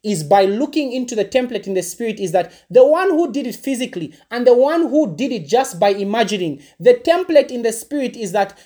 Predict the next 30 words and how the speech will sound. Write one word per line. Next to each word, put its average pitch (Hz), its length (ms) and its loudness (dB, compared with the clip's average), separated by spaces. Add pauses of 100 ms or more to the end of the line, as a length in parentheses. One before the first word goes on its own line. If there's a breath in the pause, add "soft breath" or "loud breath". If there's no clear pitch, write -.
there 262 200 6
is 220 180 -4
no 311 200 0
difference. 214 500 -4
They 240 160 2
can't 339 300 -4
tell 294 200 6
the 214 80 0
difference. 180 420 -6 (280 loud breath)
Demons 330 460 2
can't 285 300 -4
tell 254 180 6
the 190 100 0
difference. 180 460 -6 (200 soft breath)
Spirits 349 560 0
can't 302 260 -2
tell 269 160 6
the 202 100 -2
difference. 202 360 -4
If 240 180 -8
you 240 100 -6
just 302 320 0
looked 311 220 -2
at 233 100 2
a 220 60 2
woman 226 380 -2
lustfully 208 500 -4
in 180 100 -4
that 226 220 0
regard 180 380 0